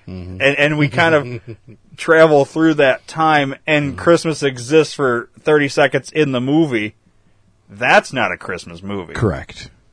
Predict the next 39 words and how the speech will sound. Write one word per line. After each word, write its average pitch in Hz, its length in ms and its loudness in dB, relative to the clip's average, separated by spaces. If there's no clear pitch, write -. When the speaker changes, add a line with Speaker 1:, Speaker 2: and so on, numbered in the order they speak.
Speaker 2:
So - 140 -2
Speaker 1:
Correct. 135 120 2
Speaker 2:
it 143 40 -2
basically 190 460 0
has 160 220 -2
to 165 80 -8
take 143 300 -4
place, 139 400 0
uh, 135 140 -4
the 135 100 -6
majority 156 600 6
of 147 260 0
the 131 120 -6
time 156 460 -2
span 135 400 0
needs 139 240 -6
to 135 100 -14
be 127 280 -4
around 147 680 0
Christmas 147 960 -2
Speaker 1:
Mm-hmm. 95 200 -4
Mm-hmm. - 500 -14
Speaker 2:
time 101 520 -4
to 160 140 -2
become 151 360 -2
a 135 120 -2
Christmas 139 380 -2
movie, 131 160 -4
regardless 143 640 2
of 135 280 -2
what's 127 260 -2
going 135 260 -4
on 123 180 -2
in 120 100 -6
the 117 60 -6
rest 123 280 0
of 107 100 -12
the - 60 -20
plot. 127 340 -2